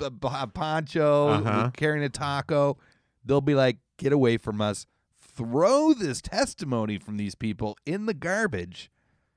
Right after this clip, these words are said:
Speaker 1: and you'll be scot-free.
Speaker 2: That works if it's the F B I you're calling
Speaker 1: If you're
Speaker 2: for that.
Speaker 1: Chinese, get one of those straw hats.
Speaker 2: If you're calling local police, they're gonna be like, "We're on it."
Speaker 1: F B I. Make sure it's F B I
Speaker 2: Uh-huh.
Speaker 1: worthy crime, guys.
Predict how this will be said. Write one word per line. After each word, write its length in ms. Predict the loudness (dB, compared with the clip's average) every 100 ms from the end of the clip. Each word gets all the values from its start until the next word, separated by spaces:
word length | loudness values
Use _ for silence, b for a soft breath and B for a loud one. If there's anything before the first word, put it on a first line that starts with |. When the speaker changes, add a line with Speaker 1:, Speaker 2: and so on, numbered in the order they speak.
| _ _ _
Speaker 1:
and 100 | -12
you'll 80 | -10
be 220 | -6 -8 -10 _ -20
scot-free. 580 | -14 -12 -12 -12 -14 -16 _ _ _ _ _ _ _ -6
Speaker 2:
That 240 | -4 0
works 340 | 4 2 2
if 120 | -4 -4
it's 140 | -6
the 180 | -2 0
F 120 | 0 -2
B 100 | -2
I 120 | -2
you're 140 | -4
calling 280 | -4 -6 -4
Speaker 1:
If 80 | -2
you're 100 | -2
Speaker 2:
for 60 | 0
that. 40 |
Speaker 1:
Chinese, 420 | 2 2 0 -2 0
get 120 | -2
one 100 | -2
of 60 | -4
those 140 | -4
straw 400 | -6 -6 -4 -4
hats. 640 | -6 -8 -6 -8 -10 -10 0
Speaker 2:
If 140 | 2
you're 120 | 2
calling 340 | 2 2 4 4
local 320 | 4 6 2
police, 680 | 0 -2 0 0 -4 -10 -16 _ _
they're 140 | -4 0
gonna 160 | 0
be 160 | 0 0
like, 240 | 0 -2
"We're 360 | -2 2 2 0 _ 0
on 320 | 4 6 4
it." 260 | 0 -4 -6
Speaker 1:
F 180 | -8 -8
B 180 | -4 -2
I. 220 | -2 -4
Make 240 | -4 -4 -2
sure 160 | -2
it's 120 | -2 0
F 160 | -4 0
B 120 | 4
I 140 | 4
Speaker 2:
Uh-huh. 120 | 4
Speaker 1:
worthy 180 | 4 2
crime, 400 | 0 0 4 2
guys. 420 | 2 2 2 2